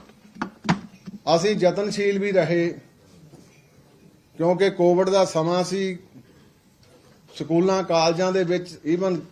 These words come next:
ਟਰੱਸਟ ਜਿਹੜੇ ਸੀ, ਉਹਨਾਂ ਦੇ ਵਿੱਚ ਵੀ ਬਹੁਤ ਘਾਟਾ ਚੱਲ ਰਿਹਾ ਸੀ, ਪਰ ਮੈਂ ਨਹੀਂ ਕਹਿੰਦਾ, ਗੁਰੂ ਰਾਮਦਾਸ ਪਾਤਸ਼ਾਹ ਨੇ ਕਿਰਪਾ ਕੀਤੀ ਕਿ ਉਹ ਸਾਰੇ ਜਿੰਨੇ ਵੀ ਸੀਗੇ,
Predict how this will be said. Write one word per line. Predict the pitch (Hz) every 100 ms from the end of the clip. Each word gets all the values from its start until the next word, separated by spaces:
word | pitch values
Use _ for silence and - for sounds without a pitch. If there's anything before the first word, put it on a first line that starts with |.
| -
ਟਰੱਸਟ | 147 151 156 180
ਜਿਹੜੇ | 175 180 185
ਸੀ, | 160
ਉਹਨਾਂ | 180 190
ਦੇ | 185
ਵਿੱਚ | 170 160
ਵੀ | 165
ਬਹੁਤ | 165 156 175 175
ਘਾਟਾ | 156 139 147
ਚੱਲ | 151 143 139
ਰਿਹਾ | 147 151
ਸੀ, | 147 143 139 - - _ _ _ _ _ _ _ _ _ _ _ _
ਪਰ | 160 175
ਮੈਂ | 165 160 185
ਨਹੀਂ | 208 196
ਕਹਿੰਦਾ, | 196 202 202
ਗੁਰੂ | 180 180
ਰਾਮਦਾਸ | 175 165 170 175 185 -
ਪਾਤਸ਼ਾਹ | 165 160 160 175
ਨੇ | 175
ਕਿਰਪਾ | 175 156 156 160
ਕੀਤੀ | 139 139 147 165 190 - - - - - - _ _ _ _ _ _ _ _ _ -
ਕਿ | 196 -
ਉਹ | 185 214 214
ਸਾਰੇ | 156 151 170 202
ਜਿੰਨੇ | 160 165 180 190
ਵੀ | 185 190
ਸੀਗੇ, | 160 160 160 170 170 156